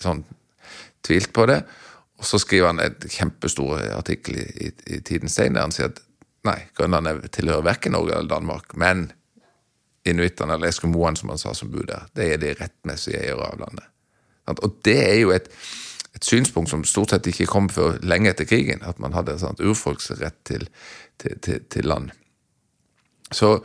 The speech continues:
og det ble jo, sant, veldig overraskende for, for,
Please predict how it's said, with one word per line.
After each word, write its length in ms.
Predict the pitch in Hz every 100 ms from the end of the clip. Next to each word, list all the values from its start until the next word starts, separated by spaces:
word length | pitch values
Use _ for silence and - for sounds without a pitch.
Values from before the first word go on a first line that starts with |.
| - - -
og 80 | 104
det 140 | 117 120
ble 140 | 107 127
jo, 160 | 101 90
sant, 300 | 107 - - - - - _ -
veldig 320 | 98 101 104 113
overraskende 540 | 107 113 - 85 76
for, 300 | - 90 80 - _ _
for, 160 | -